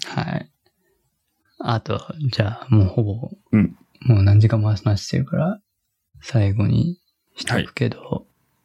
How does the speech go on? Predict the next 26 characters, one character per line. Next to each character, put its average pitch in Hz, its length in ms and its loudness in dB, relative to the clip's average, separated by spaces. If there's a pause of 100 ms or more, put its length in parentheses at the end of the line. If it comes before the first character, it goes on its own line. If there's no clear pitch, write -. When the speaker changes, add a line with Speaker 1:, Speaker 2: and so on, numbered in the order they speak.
(500)
Speaker 2:
い。 165 40 6
Speaker 1:
ま 143 80 4
あ、 135 40 4
今 127 200 6
更 123 300 0
な 120 120 2
が 107 60 0 (100)
ら - 60 -2
ね、 - 80 0
あ 104 160 0
れ 101 80 0
や 98 100 0
っ - 80 -6
て - 160 -2
る - 100 -2
よ。 - 160 -8 (760)
Speaker 2:
何 87 220 4
で 82 80 -2
す - 60 -8
か？ - 180 -10 (320)
Speaker 1:
ホ - 180 0
ラ 107 140 2
イ 92 40 -4
ゾ 95 120 -12
ン。 - 80 -14 (1300)
Speaker 2:
お。 127 240 2